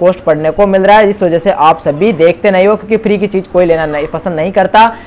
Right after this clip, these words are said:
इसलिए I think आप सब देखना पसंद नहीं कर रहे हो। लेकिन फिर भी आपको मैं बता दूँ,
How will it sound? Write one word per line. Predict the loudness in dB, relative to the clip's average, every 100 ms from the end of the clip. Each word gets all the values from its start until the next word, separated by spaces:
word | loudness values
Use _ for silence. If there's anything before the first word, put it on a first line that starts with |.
| -8
इसलिए | -4 0 2
I | 2
think | 0 0
आप | 0
सब | -2 -2
देखना | -4 -4 -8
पसंद | -8 -6 -6 -6
नहीं | -6
कर | -4 -2
रहे | -2
हो। | -4 -8 -14 -2
लेकिन | 0 2 2
फिर | 2 2
भी | 4
आपको | 2 2 0
मैं | 0
बता | 0 0 2
दूँ, | 2 0